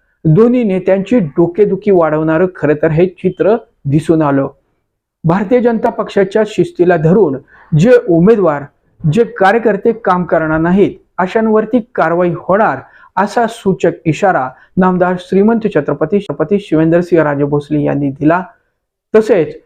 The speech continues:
इतक्या भाऊगर्दीमध्ये विकासाचा धागा पकडत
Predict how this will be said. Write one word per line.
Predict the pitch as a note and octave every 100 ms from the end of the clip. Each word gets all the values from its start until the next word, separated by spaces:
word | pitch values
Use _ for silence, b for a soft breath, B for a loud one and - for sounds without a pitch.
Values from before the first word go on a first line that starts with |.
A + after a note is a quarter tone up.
| _ _ _ _ _ _ _ _ _ _ _ _
इतक्या | G3 F#3+ C4+
भाऊगर्दीमध्ये | B3+ G3 F#3+ F3 F3+ E3 E3+ E3+ F#3 A3 A3+ -
विकासाचा | C#3+ D#3+ E3+ A#3+ A#3 F#3 F3+
धागा | D3+ C#3 C#3+
पकडत | D3+ D3+ G3+ F3+